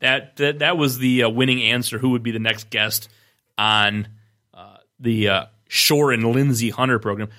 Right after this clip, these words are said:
But anyway, we've been focusing too much on them. Get back to ninety-seven one for a second, and just the awfulness of that show,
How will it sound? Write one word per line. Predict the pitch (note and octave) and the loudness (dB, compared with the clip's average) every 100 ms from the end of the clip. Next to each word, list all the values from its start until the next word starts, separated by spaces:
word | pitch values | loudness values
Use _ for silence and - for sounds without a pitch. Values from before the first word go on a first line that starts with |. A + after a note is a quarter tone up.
| _ | _
But | D3+ | -2
anyway, | F#3 G3 D3 C3+ B2+ | 0 2 2 2 0
we've | B2 D3+ D3 | -4 -2 0
been | C#3+ | 0
focusing | C3 E3+ C#3 B2 A2 | 0 0 -2 -4 -4
too | - | 0
much | B2+ A2 | 0 0
on | G#2 G2 | -2 -2
them. | G#2+ G2+ G2+ - _ _ | 0 -2 -4 -16 _ _
Get | F#3+ F#3+ | -4 0
back | D#3+ | 0
to | D3 | 0
ninety-seven | C#3 C3+ A#2 C#3 A#2 A2 | 0 2 2 2 0 0
one | G#2+ A#2 A#2 | 0 0 -2
for | G#2+ | -4
a | F#2+ | -6
second, | - F#2 - F2+ _ _ _ - | -8 -10 -12 -20 _ _ _ -6
and | C3 | 0
just | C#3 C#3 | 0 0
the | C3 - | -2 0
awfulness | B2 C#3 - B2 A2+ G#2+ | 2 2 0 -2 0 -2
of | A#2+ G#2 | -6 -4
that | A2 C3 | 0 0
show, | - - F#2 E2+ | 0 -2 -4 -6